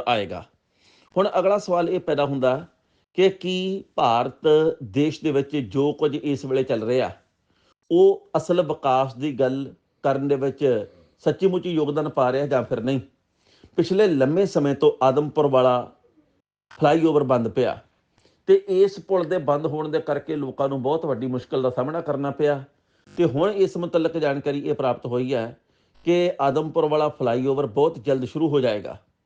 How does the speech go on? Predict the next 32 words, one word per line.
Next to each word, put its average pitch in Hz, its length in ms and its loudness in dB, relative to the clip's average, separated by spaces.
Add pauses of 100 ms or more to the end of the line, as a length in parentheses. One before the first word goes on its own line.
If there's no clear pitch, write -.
(420)
ਕਿਉਂਕਿ 175 380 4
ਇਸ 170 300 0
ਮਾਮਲੇ 143 320 2
ਦੇ 151 80 -2
ਵਿੱਚ 139 180 -2
ਜਾਣਕਾਰੀ 127 480 2
ਆਈ 120 320 0 (440)
ਕਿ 175 140 4
ਕੇਂਦਰ 170 440 2
ਦੇ 170 180 0
ਵੱਖ-ਵੱਖ 156 580 -2
ਅਧਿਕਾਰੀਆਂ 131 560 0
ਦੇ 139 80 2
ਵੱਲੋਂ 135 280 0
ਮਹੱਤਵਪੂਰਨ 131 640 -4
ਮੀਟਿੰਗ 127 340 -2
ਕੀਤੀ 135 280 -6
ਗਈ 139 220 2
ਹੈ 151 200 -2 (640)
ਤੇ 190 240 6
ਇਸ 180 340 0
ਪੁਲ 156 320 0
ਦਾ 165 140 4
ਕੰਮ 156 340 -4
ਜਲਦੀ 135 320 0
ਸ਼ੁਰੂ 185 240 -2
ਕਰਨ 139 260 -2
ਦੀ 120 100 -4
ਗੱਲ 110 160 -4
ਕਹੀ 131 220 -2
ਗਈ 123 180 -2
ਹੈ। - 200 -10